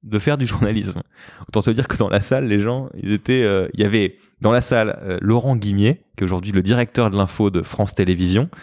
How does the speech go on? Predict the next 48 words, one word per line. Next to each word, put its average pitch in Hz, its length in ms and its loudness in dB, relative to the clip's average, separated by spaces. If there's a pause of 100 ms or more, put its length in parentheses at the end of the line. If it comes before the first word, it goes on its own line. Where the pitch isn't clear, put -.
(360)
qui - 60 -8
a - 20 -6
été 87 140 -8
patron - 280 -4
de 90 60 -8
France - 260 -6
Info, 104 280 -2
P 101 160 -2
D 87 100 -2
G 87 140 2
d'Europe 85 380 -2
un 98 180 -4
récemment. 90 460 -2 (480)
Et 98 60 -2
je 95 60 0
me 101 40 4
souviens 110 220 0
que 117 100 0
Laurent, 117 240 4
je 135 60 -6
crois 92 140 0
qu'il 95 260 0
m'a, 90 220 -2
au 87 80 -6
début, 95 260 -2
il 113 60 0
m'a, 95 100 -4
il 92 200 -8
m'a 92 100 -4
pris 113 160 -4
pour 98 140 -6
un 95 60 -2
guignol. 113 340 -2
Depuis, 92 240 -10
c'est 104 220 -10
un, 85 180 -4
c'est - 200 -18
un, - 60 -16
c'est - 260 -10
un 95 100 0
ami 110 260 6
maintenant 120 400 0
et 95 100 -2
je, 95 200 -8
j'a-, 90 200 -2
et 110 80 -6
j'adore 98 360 0
Laurent. 104 300 4